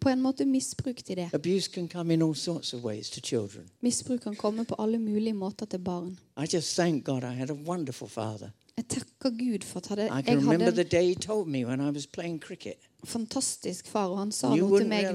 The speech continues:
Speaker 2: realize
Speaker 1: jeg
Speaker 2: how important this is.
Speaker 1: spilte, eh, cricket. Han sa, «Du vil ikke vite hvor»
Speaker 2: Because you, not many cricket teams in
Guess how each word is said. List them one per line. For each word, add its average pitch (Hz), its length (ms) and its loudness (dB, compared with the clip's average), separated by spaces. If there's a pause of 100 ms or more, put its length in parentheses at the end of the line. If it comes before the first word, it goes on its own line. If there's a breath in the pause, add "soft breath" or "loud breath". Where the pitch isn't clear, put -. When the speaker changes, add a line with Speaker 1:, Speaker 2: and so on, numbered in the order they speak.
Speaker 2:
realize 135 220 4
Speaker 1:
jeg 151 80 0
Speaker 2:
how 151 80 2
important 139 460 2
this 113 200 -6
is. 98 260 -8
Speaker 1:
spilte, 214 800 4 (160)
eh, 190 360 -2
cricket. 226 380 -2
Han 185 120 0
sa, 202 120 0
«Du 208 60 2
vil 220 100 4
ikke 233 180 2
vite 233 320 0
hvor» 240 160 2
Speaker 2:
Because 143 440 2
you, 139 120 -4
not 165 300 0
many 160 300 4
cricket - 400 -4
teams 110 380 0
in 110 80 -4